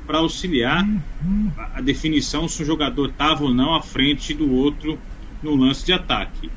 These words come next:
É, agora, por exemplo, lance de pênalti, ali tem que contar muito o que o árbitro viu no campo. Não basta só você, é, transferir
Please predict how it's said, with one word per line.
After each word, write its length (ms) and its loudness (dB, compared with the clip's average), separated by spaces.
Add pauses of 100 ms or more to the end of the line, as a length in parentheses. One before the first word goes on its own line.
(220)
É, 80 -4
agora, 500 2 (380)
por 80 4
exemplo, 380 4
lance 400 2
de 100 2
pênalti, 800 2 (520)
ali 320 2 (200)
tem 100 4
que 120 -6
contar 360 4
muito 480 0
o 260 -4
que 120 -6
o 80 4
árbitro 340 2
viu 300 2
no 120 4
campo. 460 0 (140)
Não 120 -4
basta 400 0
só 440 2 (280)
você, 480 2 (160)
é, 600 0
transferir 800 2